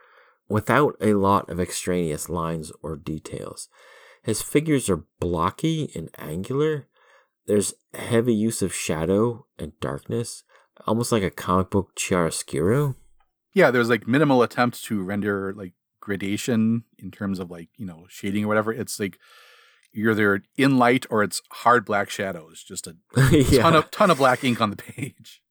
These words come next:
Speaker 1: His art is heavily reminiscent of medieval woodcuts. Stark, I think you might call it.
Speaker 2: Hmm.
Speaker 1: As few lines as possible are used to suggest a shape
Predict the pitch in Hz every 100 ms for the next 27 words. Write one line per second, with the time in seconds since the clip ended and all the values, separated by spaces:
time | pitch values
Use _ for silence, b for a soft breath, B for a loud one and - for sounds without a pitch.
0 | _ _ _ _ 120 110 - 139 156 -
1 | 87 - 107 107 95 85 80 85 82 85
2 | 92 - - 78 - b b b _ 90
3 | 82 95 95 92 82 - 80 90 87 -
4 | - - - - b b b b b _
5 | - - - 80 127 - - _ _ 113
6 | 139 139 143 147 - 151 156 143 - b
7 | b b b 214 107 - - 202 185 143
8 | 135 120 98 - 87 101 107 107 98 -
9 | 85 85 95 98 92 - - _ - -
10 | 80 85 85 - - - 85 90 -